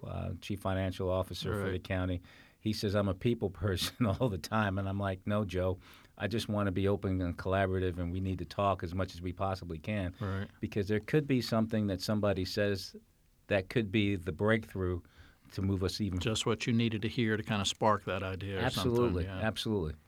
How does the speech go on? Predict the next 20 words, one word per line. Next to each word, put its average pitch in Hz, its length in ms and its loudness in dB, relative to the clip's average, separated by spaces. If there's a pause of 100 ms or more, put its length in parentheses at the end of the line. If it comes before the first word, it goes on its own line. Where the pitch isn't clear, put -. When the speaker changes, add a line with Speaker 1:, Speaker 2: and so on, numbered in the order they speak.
(340)
Speaker 2:
Yeah. 95 240 -2 (1200)
I'll 170 200 6
ask - 580 4 (100)
this 165 460 2
in 160 160 2
a 139 60 2
different 131 460 4
way, 110 580 2 (200)
uh, 110 480 2
or, 107 320 2
uh, 123 160 -6
ask 127 340 -2
it 131 120 -6
differently. 113 640 0 (360)
Um, 110 600 2 (1400)
highlights 139 840 6
of 104 120 -2
two 131 140 -2
thousand 107 400 -2
eighteen. 95 720 -6